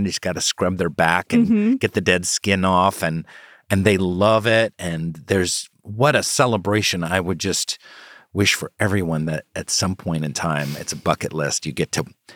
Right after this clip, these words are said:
Speaker 1: you get to wash an elephant. It was, it was just, just beautiful and just brings me bliss thinking about it.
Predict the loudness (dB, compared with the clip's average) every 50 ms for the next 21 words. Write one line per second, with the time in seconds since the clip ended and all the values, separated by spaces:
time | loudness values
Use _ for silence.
0 | -20 -20 _ -4 0 2 2 2 2 2 0 2 2 2 2 2 0 -2 -4 -4
1 | -2 -2 -2 -4 -4 -6 -10 -10 -10 -10 -8 -6 -4 -2 -2 -2 0 -2 -2 -4
2 | -8 -18 -20 _ _ _ -18 -14 -10 -8 -8 -8 -8 -10 -8 -8 -4 0 2 2
3 | 2 2 0 -6 _ _ _ _ _ -2 2 2 2 2 0 -4 -4 -2 -2 -2
4 | -2 -2 -2 -2 -4 -4 -4 -4 -2 -2 -2 -2 -2 -2 -4 -4 _ 0 0 0
5 | 0 0 0 2 2 2 2 0 0 2 2 4 4 2 0 -2 -4 -6 -8 -12
6 | _ _ _ _ 0 0 0 0 0 0 0 0 0 -2 -6 -10 -14 -14